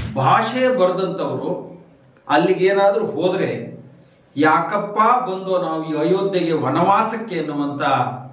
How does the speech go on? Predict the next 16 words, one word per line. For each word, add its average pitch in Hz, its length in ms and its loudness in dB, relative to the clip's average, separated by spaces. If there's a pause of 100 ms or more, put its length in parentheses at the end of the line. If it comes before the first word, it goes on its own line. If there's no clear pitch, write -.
(340)
ಮನಸ್ಥಿತಿ 170 920 2 (400)
ಫಸ್ಟ್ 220 340 -2
ಬರೋದೇ 160 300 0
ಅದು. - 400 -6 (180)
ಅಲ್ಲಿಂದ 247 360 2 (280)
ಮೂವತ್ತು, 220 380 -6
ಮೂವತ್ತು 202 380 -6
ಕಿಲೋಮೀಟರ್ 196 440 0
ಬೇರೆ 196 380 2 (240)
ಮಾರ್ಗನ 196 640 0
ಬದಲಾಯಿಸ್ಕೊಂಡು 190 760 0
ಹೋದ್ರೂ 185 500 0
ಸಹ 135 200 0 (680)
ಅಲ್ಲೂ 254 360 2
ಸೇಮ್ 240 460 2
ಕತೆ - 540 -8